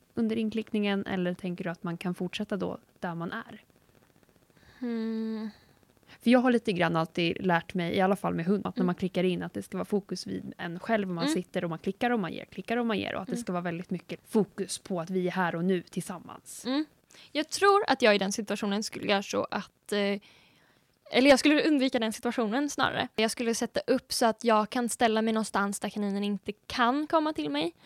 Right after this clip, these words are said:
Speaker 2: Så den inte kan, inom situationstecken, göra fel. Utan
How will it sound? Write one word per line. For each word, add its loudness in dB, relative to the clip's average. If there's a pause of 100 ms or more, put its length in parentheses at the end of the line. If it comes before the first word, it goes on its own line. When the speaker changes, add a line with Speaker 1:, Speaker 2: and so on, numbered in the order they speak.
(140)
Speaker 2:
Så -2
den 4
inte 2
kan, 4
inom 4
situationstecken, 0
göra 2
fel. 4 (360)
Utan 4